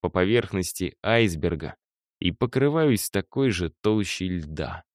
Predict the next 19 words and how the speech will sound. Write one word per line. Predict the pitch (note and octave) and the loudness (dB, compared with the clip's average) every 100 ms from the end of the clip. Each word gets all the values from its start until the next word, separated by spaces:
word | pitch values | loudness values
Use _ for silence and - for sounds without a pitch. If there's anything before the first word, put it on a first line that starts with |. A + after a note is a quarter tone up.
| _ _ _ _ _ | _ _ _ _ _
Скат | - - D3+ C#3+ F2+ | -12 -4 2 2 2
горьких | G2 C3 - F#2+ - | 2 2 0 -6 -4
слез | G#2 A#2+ A#2+ - | 0 2 2 0
срывается | - E2+ G#2+ B2 A2 - F2+ | -2 2 4 4 4 4 0
с | - | -4
подбородка. | F#2+ E2 F2 F#2+ F#2 - - - _ _ _ _ _ _ _ | -4 -2 0 0 -2 -4 -14 -16 _ _ _ _ _ _ _
Проедает | - A#2 C3+ B2 D#3+ C#3+ G2 | 2 4 4 6 6 6 4
горечью | F2 A2 C#3 A#2 E2 - F2+ | 0 4 6 6 0 -2 0
мою | E2+ G2 F2+ | 2 0 0
грудь | E2+ F#2+ A#2+ G#2 - _ | 0 0 2 0 -4 _
и | G2 | -4
ее | D2+ D2+ D2 F2 | -2 -2 0 0
лицо. | D#2+ - - F#2 C#2 _ _ _ _ _ _ - | 0 -6 -2 -2 -4 _ _ _ _ _ _ -6
Меня | E2+ F2+ G2 | 0 2 2
прорывает. | F#2 F#2+ F#2 G2 E2+ C#2+ - - - _ _ _ _ _ | 2 -2 0 -2 -2 -4 -8 -16 -20 _ _ _ _ _
«Нет, | D#2+ D#2+ D#2 D2 C#2+ - | -4 0 0 -2 -6 -2
нет, | F2+ F2 E2 D2 - | 2 2 2 -2 -8
нет, | D2+ D#2+ D#2+ - | -8 -4 -6 -6
нет». | D#2 E2+ F2+ E2 C#2 | -6 -4 -2 -4 -6